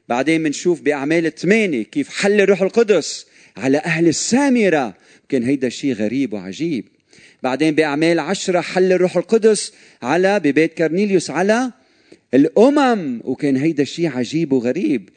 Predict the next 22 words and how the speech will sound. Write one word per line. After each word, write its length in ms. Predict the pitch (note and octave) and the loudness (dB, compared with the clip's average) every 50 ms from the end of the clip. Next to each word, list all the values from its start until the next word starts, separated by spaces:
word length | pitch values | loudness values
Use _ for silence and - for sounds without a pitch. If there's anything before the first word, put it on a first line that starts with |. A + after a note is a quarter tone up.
| - - - _ _ - | -20 -20 -20 _ _ -2
أهل 200 | C#3 D3+ D3 C#3+ | 0 2 2 2
الختان 580 | C#3 B2 - C#3 C#3 - E3+ F3 F#3 F3 D3 | 0 -2 -4 -8 -2 0 2 2 2 2 0
تفاجأوا، 680 | - - - F3 G#3 A3+ A3 F3 F#3 E3+ B2+ C#3 C#3 C#3+ | -2 -2 2 4 4 4 4 2 0 0 2 2 0 4
قال: 280 | - F#3 G3 E3+ F#3+ | 4 4 2 4 4
"يه 220 | C4+ C#4+ A3+ G3 D#3+ | 2 2 4 2 2
الروح، 400 | D#3 D#3+ B3 D4 D4 C4 - - | 2 2 2 4 2 2 0 0
موهبة 380 | E3 G3 G#3+ G#3 F#3 - - - | 0 2 2 4 2 0 0 0
الروح 500 | G3+ G3+ G3 B3 D4 D4 C#4 G#3+ - - _ - - - - _ - | 0 2 4 4 4 4 4 2 0 -8 _ -20 -20 -20 -20 _ -4
قد 160 | F#3 E3 E3 | -2 0 0
انسكبت 640 | E3+ D3+ - - G3+ F#3+ - E3+ D3+ D3+ C#3+ - | -2 -2 -2 -6 -8 -4 -2 -2 -2 -2 -4 -4
على 200 | B2+ B2+ C3+ C3+ | -4 -2 0 0
الأمم." 640 | C3 A#2+ - D#3 D3+ D3 B2+ B2 B2 B2 B2 - _ _ _ _ _ F#3+ | 0 0 -2 0 0 2 2 2 2 0 -2 -6 _ _ _ _ _ 2
أيضًا. 420 | G#3 G3 E3+ D3 B2 A2 G2 F2+ F2 - _ _ _ - - - - _ _ | 2 4 2 0 -2 -2 -4 -8 -12 -16 _ _ _ -20 -20 -20 -20 _ _
وبعدين 420 | - G#2 B2+ B2+ B2 D3 D3+ D3 | -2 -2 -2 0 2 2 0 2
بأعمال 500 | B2+ C3+ A#2+ A#2 A#2+ B2+ C#3 C#3+ C#3+ C#3+ | 2 0 -2 0 0 0 2 2 0 -2
تسعتاش 800 | - - B2 - - A#2+ G2+ - F3+ F#3+ F#3+ E3 C3+ A#2+ - - | -4 -8 -12 -8 -8 -10 -4 -4 -4 -2 -2 -4 -6 -8 -10 -12
منشوف 500 | A#2 A2 A2+ - - D3+ D#3 D#3+ D3+ - | -12 -12 -12 -10 -4 -2 -2 -2 -2 -2
مجموعة 520 | B2 B2 A2+ - A2+ C3 E3 F#3+ F3+ F3 F#3 | -6 -6 -6 -4 -4 -2 -2 -2 -2 -2 -2
من 180 | E3+ D#3+ D#3+ | -2 -4 -2
تلاميذ 480 | D#3 - D3 D3 D3 C#3+ D3+ D#3+ D3+ C3 | -2 0 0 0 2 2 2 0 0 -2
يوحنا 360 | C3+ B2+ - - C#3+ C#3+ C#3+ | -6 -6 -4 -2 0 2 2
المعمدان 760 | C3+ C3 C3 B2+ B2+ B2+ B2+ C3+ D3 D3 C#3+ C3 A2+ G#2+ F#2+ | 2 2 0 0 0 0 2 2 2 2 2 0 -2 -2 -6